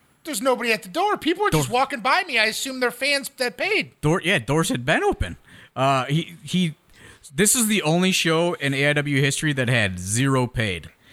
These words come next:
Speaker 2: Uh, which,
Speaker 1: Wow.
Speaker 2: yeah, zero paid. 'Cause this
Speaker 1: And he blamed us.
Speaker 2: He blamed us. And I was like, "Dude, you ran against Motley Crue and you own this venue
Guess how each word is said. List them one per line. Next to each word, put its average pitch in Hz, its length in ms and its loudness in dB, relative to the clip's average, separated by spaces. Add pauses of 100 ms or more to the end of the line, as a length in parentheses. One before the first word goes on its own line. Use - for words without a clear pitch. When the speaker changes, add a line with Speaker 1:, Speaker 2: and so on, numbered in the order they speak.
(220)
Speaker 2:
Uh, 107 380 2 (320)
which, 143 160 2
Speaker 1:
Wow. 143 280 0 (220)
Speaker 2:
yeah, - 180 0 (100)
zero 196 400 0
paid. 131 360 0
'Cause 135 120 -6
this 165 140 0
Speaker 1:
And 302 100 0
he 392 180 0
blamed 311 380 -2 (180)
us. - 220 -2
Speaker 2:
He 254 120 0
blamed 247 380 -2
us. 320 240 0
And 208 100 -2
I 208 80 4
was 202 80 0
like, 180 180 -2 (280)
"Dude, 180 320 0 (120)
you 160 180 -4
ran 196 320 0
against 165 400 -2 (200)
Motley 170 480 0
Crue 202 540 0 (680)
and 156 300 0 (300)
you 170 380 0
own 226 320 4
this 170 180 0
venue 190 480 2